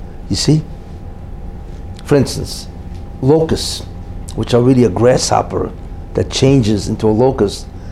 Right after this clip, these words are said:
and there are billions of them, and they come from Africa,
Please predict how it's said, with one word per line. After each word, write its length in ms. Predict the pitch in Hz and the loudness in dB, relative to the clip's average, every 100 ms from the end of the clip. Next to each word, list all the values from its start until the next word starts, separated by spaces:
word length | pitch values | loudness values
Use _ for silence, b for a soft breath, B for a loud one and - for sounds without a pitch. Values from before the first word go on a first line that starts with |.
| B | B
and 80 | 127 | 2
there 80 | 135 | 4
are 60 | 120 | 4
billions 560 | 101 160 185 156 120 | 2 4 6 6 6
of 160 | 117 87 | 4 2
them, 260 | 87 64 - B B B B | -2 -4 -8 B B B B
and 160 | - 113 | 0 2
they 60 | |
come 220 | 110 - | 2 2
from 180 | 151 123 | 4 4
Africa, 600 | 101 104 - 110 117 - | 4 2 0 0 2 2